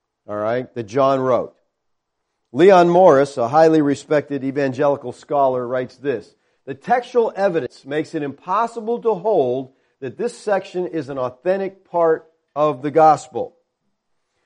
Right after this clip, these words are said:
Now, Morris goes on to give this explanation. He said, The reason probably is that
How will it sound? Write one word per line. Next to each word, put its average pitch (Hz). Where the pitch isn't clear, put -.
Now, 151
Morris 247
goes 190
on 208
to 151
give 143
this 185
explanation. 147
He 131
said, 143
The 156
reason 247
probably 143
is 175
that 175